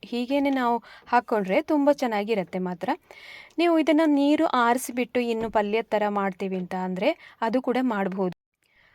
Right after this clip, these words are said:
ಆದ್ರೆ ಹೆಚ್ಚಾಗಿ ಈ ಪಲ್ಯನ ನೀರು ಆರಿಸೋದೇ ಇಲ್ಲ, ಈ ಥರನೇ ನೀರು ನೀರಾಗಿ ಇರಬೇಕು. ಅನ್ನದ ಜೊತೆಗೆ ಸೂಪರ್ ಆಗಿರುತ್ತೆ.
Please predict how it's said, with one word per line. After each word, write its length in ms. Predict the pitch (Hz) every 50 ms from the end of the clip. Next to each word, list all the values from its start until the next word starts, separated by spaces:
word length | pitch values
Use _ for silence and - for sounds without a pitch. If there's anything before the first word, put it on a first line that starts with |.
| _ -
ಆದ್ರೆ 220 | - 262 254 302 339
ಹೆಚ್ಚಾಗಿ 600 | 339 277 233 214 _ - - 277 277 277 262 339
ಈ 240 | 403 - - 254 240
ಪಲ್ಯನ 400 | - 254 240 233 226 226 233 269
ನೀರು 300 | 285 262 247 233 226 240
ಆರಿಸೋದೇ 540 | - 208 202 190 202 - - 202 190 202 196
ಇಲ್ಲ, 140 | 185 185 185 226 - - -
ಈ 120 | 247 240
ಥರನೇ 380 | 220 - 226 226 220 226 254 247
ನೀರು 340 | 220 214 220 220 220 208
ನೀರಾಗಿ 540 | 214 214 214 208 214 202 202 196 196 214 233
ಇರಬೇಕು. 500 | 233 202 175 165 - 185 185 - - 320
ಅನ್ನದ 300 | 359 254 226 208 202 208
ಜೊತೆಗೆ 380 | 196 185 208 196 - 202 202 285
ಸೂಪರ್ 380 | 277 - 185 - - 208 202
ಆಗಿರುತ್ತೆ. 600 | 202 202 196 180 180 185 190 - - 214 285 392